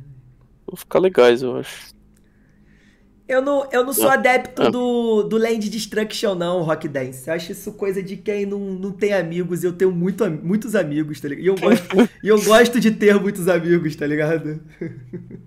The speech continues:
Speaker 1: Um, dois, três, quatro, cinco, se-, peraí. Um, dois, três, quatro, cinco, seis, sete. É isso, beleza.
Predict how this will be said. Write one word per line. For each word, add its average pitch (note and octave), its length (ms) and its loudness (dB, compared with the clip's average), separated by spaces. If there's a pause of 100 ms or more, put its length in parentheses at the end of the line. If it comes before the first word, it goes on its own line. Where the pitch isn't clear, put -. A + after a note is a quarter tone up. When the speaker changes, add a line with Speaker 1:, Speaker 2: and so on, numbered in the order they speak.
(500)
Speaker 1:
Um, F3 300 4
dois, C3 340 8
três, B2 340 4
quatro, A2+ 340 2
cinco, - 400 -4
se-, - 200 -10 (240)
peraí. - 180 -12 (100)
Um, B2 220 0
dois, G#2+ 300 -2
três, C3 420 0
quatro, - 460 -2 (640)
cinco, - 760 -8 (1300)
seis, - 300 2
sete. - 440 -8 (100)
É A2+ 120 6
isso, - 340 -8
beleza. - 320 -4